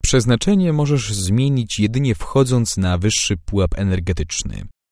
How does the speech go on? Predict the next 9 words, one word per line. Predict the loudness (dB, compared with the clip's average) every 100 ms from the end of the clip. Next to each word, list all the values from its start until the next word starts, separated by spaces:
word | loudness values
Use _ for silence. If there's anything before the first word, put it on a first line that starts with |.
| _ _
a | -2 2
wyższy | 2 2 0
pułap | 2 2 2 -2
osiągniesz, | -2 0 0 0 -2 -4 -8 -16 -10
gdy | -4 0 2
nauczysz | 2 2 0 -4 -4
się | -2 0
myśleć | 0 0 -2 -2 -6 -10 -6
zdroworozsądkowo. | -2 0 0 0 0 -2 -2 -2 -2 -2 -2 -6